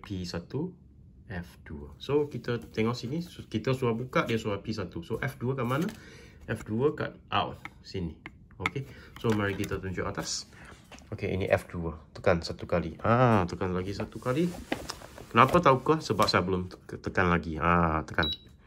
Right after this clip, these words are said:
So, dia masuk. So, ini adalah dua puluh empat jam atau dua belas jam. Guna ini tambah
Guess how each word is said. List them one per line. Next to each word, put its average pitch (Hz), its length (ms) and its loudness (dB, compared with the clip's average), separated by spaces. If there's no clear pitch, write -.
So, 95 160 -6
dia 85 80 -2
masuk. 82 400 -8
So, 143 320 12
ini 117 240 4
adalah 123 560 8
dua 110 240 6
puluh 110 160 8
empat 127 160 6
jam 165 240 6
atau 101 560 2
dua 101 240 2
belas 90 320 0
jam. 85 240 0
Guna 104 240 4
ini 107 240 2
tambah 95 320 2